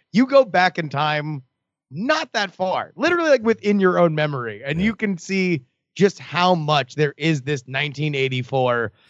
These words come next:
Speaker 1: we've always been at war with East Asia, uh, uh, to politics. Like, so much just goes down the memory hole every day. It's insane.
Speaker 2: It is pretty crazy. Now, let me ask you this. How is this legal? We live in a country of freedoms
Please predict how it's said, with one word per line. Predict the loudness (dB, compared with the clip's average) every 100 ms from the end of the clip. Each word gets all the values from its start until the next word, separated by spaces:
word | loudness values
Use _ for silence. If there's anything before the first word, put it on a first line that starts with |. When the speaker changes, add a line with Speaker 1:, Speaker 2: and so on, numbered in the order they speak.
| _
Speaker 1:
we've | 4 6
always | 6 4 2 0
been | -2
at | -2 -6
war | -6 -4 -4
with | -6 -8
East | -6 -8 -4
Asia, | -2 0 0 -2 -2 -6 _ _ _
uh, | -2 -2 -2
uh, | -6 -4
to | -6
politics. | 0 2 2 -2 -8 -12 -8
Like, | -4 -4
so | -6 -6 0 2
much | 2 0 0
just | -4 0
goes | 2 2
down | 2 -2
the | -2
memory | -4 -4 -4 -4
hole | -4 -4 -6 -6
every | -2 0 0 -4
day. | -6 -8 -8 -12
It's | -12 -4
insane. | -6 -4 -10 -8 -4
Speaker 2:
It | -2
is | -4
pretty | -6 -10
crazy. | -4 -4 -2
Now, | -2 0 0 -4
let | -4
me | -2
ask | -2 -4
you | -4
this. | -2 -2 -6 -12 _ -10
How | -2 0 0
is | -2
this | -2 -4
legal? | -4 -6 -6 -8
We | -6 -4
live | -2
in | -4
a |
country | -6 -8 -6 -6
of | -6 -6
freedoms | -14 -6 -2 2 0 0 -6